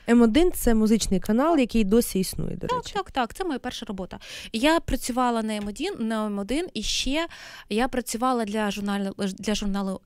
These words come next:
Speaker 2: «Молоко Екстрім». Я для них, для них робила, е, казки для дорослих, писала, е, нариси такі. І ще я для них малювала, е, ш-, такі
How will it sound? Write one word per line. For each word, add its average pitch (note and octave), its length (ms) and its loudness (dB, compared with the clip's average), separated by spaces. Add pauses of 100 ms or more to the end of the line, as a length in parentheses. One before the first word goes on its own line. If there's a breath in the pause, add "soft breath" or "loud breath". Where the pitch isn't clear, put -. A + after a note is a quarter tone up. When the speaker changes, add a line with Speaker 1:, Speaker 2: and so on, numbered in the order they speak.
(220)
Speaker 2:
«Молоко G3+ 600 -6 (120)
Екстрім». D#4 480 -6
Я A3+ 180 -4
для G#3+ 100 -6
них, A#3 240 -4
для F#3+ 200 -8
них B3+ 280 -8
робила, G3+ 560 -6 (520 loud breath)
е, F#3+ 200 -6
казки - 360 -6
для F#3 140 -4
дорослих, D4+ 420 -4
писала, E4+ 480 -2 (320)
е, A3 160 -6
нариси A#3+ 500 -2
такі. - 300 -12 (260 loud breath)
І A#3+ 100 -2
ще E4 340 2
я B3+ 180 2
для A3+ 120 -2
них B3 200 -2
малювала, G#3 600 -4
е, F#3+ 200 -8 (120)
ш-, - 140 -14 (180)
такі - 280 -8